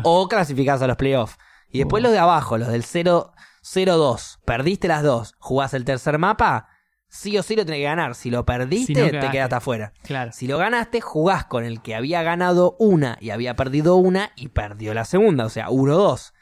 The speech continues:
Speaker 2: Mm.
Speaker 1: Y ahí jugás uno dos contra uno dos, el que pierde se queda afuera, el que gana tiene la última oportunidad. Se definen así los ocho mejores, cuartos de final, semifinales, final,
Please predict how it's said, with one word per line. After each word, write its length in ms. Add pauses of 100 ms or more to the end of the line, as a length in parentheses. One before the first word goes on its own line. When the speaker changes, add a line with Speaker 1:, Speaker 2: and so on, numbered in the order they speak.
Speaker 2:
Mm. 220 (120)
Speaker 1:
Y 80
ahí 160
jugás 640
uno 260
dos 300
contra 280
uno 160
dos, 380
el 160
que 120
pierde 320
se 120
queda 140
afuera, 260
el 120
que 120
gana 480
tiene 240
la 140
última 320
oportunidad. 600 (1040)
Se 200
definen 480
así 380
los 260
ocho 320
mejores, 420
cuartos 420
de 100
final, 340
semifinales, 560
final, 420